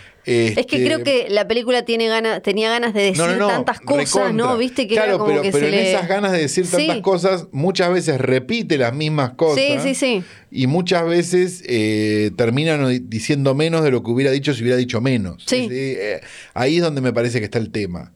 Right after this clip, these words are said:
Speaker 1: Sí,
Speaker 2: Digamos
Speaker 1: quizás
Speaker 2: que, que, que en ese machaque constante, lo, lo que terminás, eh, lo que termina pasando es que terminás, este, aburriendo, porque, porque es como, bueno, sí, ya me contaste.
Speaker 1: Ujú. Sí, quizás ahí el problema, eh, puede llegar a estar en que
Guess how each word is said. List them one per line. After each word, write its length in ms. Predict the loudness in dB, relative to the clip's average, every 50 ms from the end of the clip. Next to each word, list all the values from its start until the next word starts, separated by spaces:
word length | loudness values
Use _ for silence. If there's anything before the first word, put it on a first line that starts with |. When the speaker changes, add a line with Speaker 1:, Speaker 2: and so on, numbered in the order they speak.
| _ _
Speaker 1:
Sí, 280 | -4 -2 -2 -2 -2 -2 -2
Speaker 2:
Digamos 180 | 0 0 2
Speaker 1:
quizás 120 | 0 0 -2
Speaker 2:
que, 240 | -2 -2 -2 -4 -4
que, 260 | -4 -4 -4 -4 -4
que 80 | -4 -2
en 80 | -2
ese 240 | 0 0 0 0 0
machaque 580 | 0 -2 -2 -2 0 0 0 0 0 -2 -4 -2
constante, 800 | -2 -2 -2 -2 -2 0 0 0 0 -2 -2 -2 0 0 2 2
lo, 220 | 2 0 -2 -2 -4
lo 140 | -6 -6 -4
que 100 | -4 -4
terminás, 540 | -4 -2 -2 0 0 0 0 0 -2 -4 -6 -10 -10
eh, 380 | -6 -4 -4 -4 -4 -4 -4 -4
lo 80 | -4 -4
que 80 | -4 -4
termina 320 | -4 -2 -2 0 0 0
pasando 340 | 0 0 -2 -2 -2 -2 -2
es 60 | -2
que 120 | -2 -2 -2
terminás, 560 | -2 -2 -2 -2 -2 0 0 0 -2 -4 -8 -16 -20 -20 -20 -20 -20 -20 _
este, 1080 | -6 -2 -2 -2 -4 -6 _ -6 -4 -4 -2 -2 -2 -4 -4 -4 -4 -6 -6 -8 -6 -4
aburriendo, 720 | -2 0 0 2 2 2 2 0 0 0 0 -2 -2 -2
porque, 240 | -2 -2 -2 -2 -2
porque 300 | -2 -4 -6 -4 -2 -4
es 60 | -2
como, 240 | -2 -2 0 0 2
bueno, 280 | 2 2 2 0 -2 -4
sí, 160 | -6 -4 -4
ya 160 | -2 -2 0
me 140 | 0 0 0
contaste. 600 | 0 -2 -2 -2 -4 -4 -2 -2 -2 -2 -2 -2
Speaker 1:
Ujú. 360 | -2 0 0 0 -2 -2 -4 -6 -12 -12 -6
Sí, 180 | -4 -4 -4 -4
quizás 300 | -4 -2 -2 -2 0 0
ahí 140 | 0 0 -2
el 80 | -2
problema, 760 | -2 -2 -2 0 0 0 0 0 0 0 0 0 -2 -4 -6 -12 -12 -6
eh, 640 | -4 -2 0 0 0 0 -2 -2 -4 -6 -8 -10 -14 -18 _ _ _ _ _
puede 200 | -2 0 0 0
llegar 260 | 0 0 0 0 0 0
a 40 |
estar 320 | -2 -2 0 0 0 0 0
en 160 | -2 -2 -4
que 340 | -2 -2 -2 -2 -2 -4